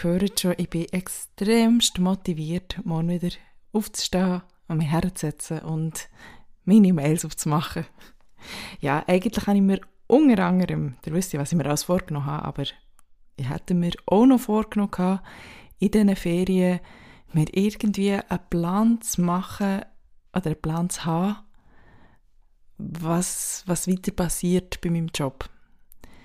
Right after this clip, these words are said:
Ähm, ich habe es nicht so wirklich gemacht, beziehungsweise drehen sich immer wieder ein bisschen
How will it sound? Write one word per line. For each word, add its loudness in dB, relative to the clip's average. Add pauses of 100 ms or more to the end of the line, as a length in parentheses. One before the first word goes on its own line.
(360)
Ähm, 0 (640)
ich -4
habe 0
es 0
nicht 2
so 0
wirklich 2
gemacht, 0 (280)
beziehungsweise 0
drehen 2
sich -8
immer 6
wieder 0
ein -6
bisschen 2